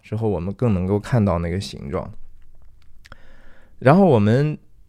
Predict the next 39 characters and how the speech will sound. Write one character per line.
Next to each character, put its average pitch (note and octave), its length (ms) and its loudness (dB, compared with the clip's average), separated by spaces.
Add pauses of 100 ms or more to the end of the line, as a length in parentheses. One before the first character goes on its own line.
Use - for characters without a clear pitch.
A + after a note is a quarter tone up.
在 F#3 140 6
影 A2 180 2
片 C3+ 220 2
里 A2+ 40 0
头 G2+ 140 2
其 - 160 -2
实 B2 80 0
看， C3 260 0 (120)
看 C#3+ 180 0
到 C3 100 0
过 A#2+ 140 0
至 E3+ 180 -4
少， F#2 320 -2 (200)
至 G#3+ 120 -4
少 C3 160 -4 (260)
五 A2+ 280 6
六 F#3 220 12
次 C#3+ 200 0
的 A2 160 -2 (140)
整 G2+ 240 -2
个 C#3+ 160 2
对 D3+ 180 2
这 C3+ 120 -2
个， B2 120 0
我 G#2+ 160 2
不 B2 140 2
知 - 20 10
道 D#3 60 8
是 - 180 0
不 B2+ 80 -2
是 B2+ 60 2
叫 A#2+ 160 2
鹿 C3 240 2
儿 A#2+ 100 6
岛 C3 180 2
的 G2 140 -4
这 B2 120 -2
个 A2+ 80 -2 (100)
湾 B2+ 320 8